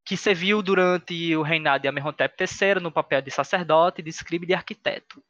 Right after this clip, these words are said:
Ele vai receber autorização para construir seu templo nas proximidades do templo de Amenhotep terceiro, ali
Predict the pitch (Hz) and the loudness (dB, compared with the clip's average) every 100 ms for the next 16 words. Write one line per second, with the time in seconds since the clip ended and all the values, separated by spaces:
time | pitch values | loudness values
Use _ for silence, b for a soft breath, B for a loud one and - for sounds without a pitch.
0 | _ 165 160 160 156 - 143 147 139 139 | _ 0 2 2 0 0 0 0 -2 -4
1 | 139 139 - 165 - - 151 - 151 185 | -2 -2 -4 -8 -6 -8 -10 -10 -6 -6
2 | 185 - 175 208 - 139 160 175 175 170 | -6 -6 -6 -6 -8 -4 -2 -2 -6 -8
3 | 180 175 147 151 180 202 202 185 202 - | -8 -6 0 2 4 2 -2 -8 -10 -8
4 | 165 175 170 160 165 160 - 143 - 160 | -8 -6 -6 -4 -4 -8 -6 -8 -10 -16
5 | - 143 143 151 135 139 | -10 -8 -4 -4 -4 -8